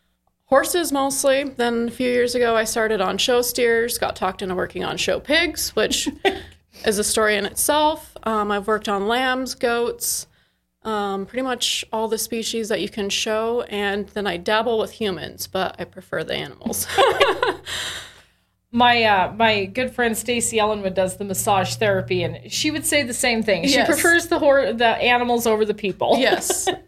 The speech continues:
Speaker 1: Yes, the animals are harder to work on 'cause they can't tell you what's hurting, but they also can't tell you what's hurting. So <laughs>
Speaker 2: I, mm-hmm.
Speaker 1: it's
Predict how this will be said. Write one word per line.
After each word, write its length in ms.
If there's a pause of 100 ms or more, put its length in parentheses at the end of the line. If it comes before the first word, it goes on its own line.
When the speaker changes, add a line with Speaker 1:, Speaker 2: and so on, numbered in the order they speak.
Speaker 1:
Yes, 260
the 120
animals 340
are 140
harder 320
to 120
work 220
on 180
'cause 160
they 140
can't 320
tell 200
you 140
what's 300
hurting, 560
but 400
they 120
also 340
can't 340
tell 180
you 140
what's 280
hurting. 420
So 420
<laughs> 20
Speaker 2:
I, 680 (280)
mm-hmm. 140
Speaker 1:
it's 340